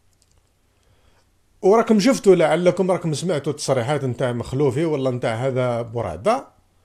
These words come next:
وتشوفوا وين أنه يعني الكلام نتاعو مباشر للمسؤولين، يعني ما كان لا قص ولا تقرميط.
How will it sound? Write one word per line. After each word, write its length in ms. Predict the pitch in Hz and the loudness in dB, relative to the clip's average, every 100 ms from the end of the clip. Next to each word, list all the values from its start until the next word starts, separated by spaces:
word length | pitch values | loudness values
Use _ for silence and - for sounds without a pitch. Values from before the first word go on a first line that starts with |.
| _ _ _ _ - | _ _ _ _ -4
وتشوفوا 540 | 185 - 190 170 247 | -2 4 4 6 4
وين 140 | 190 | 4
أنه 520 | 175 190 196 254 240 - _ _ | 2 0 4 6 6 4 _ _
يعني 320 | 147 160 190 | -2 0 2
الكلام 460 | 196 139 196 202 202 | 2 4 4 4 2
نتاعو 320 | 175 214 196 | 0 2 2
مباشر 480 | 180 147 220 - 254 | 2 4 4 4 4
للمسؤولين، 760 | 240 226 214 - 247 294 214 | 4 4 0 0 2 4 4
يعني 240 | 135 117 135 | 2 -2 -2
ما 120 | 156 | -2
كان 320 | 151 190 175 | -2 -2 -2
لا 220 | 180 185 | 0 0
قص 380 | 165 240 233 - | 0 -2 -2 0
ولا 200 | 254 247 | 2 4
تقرميط. 600 | 190 170 214 214 175 - | 2 4 4 4 2 0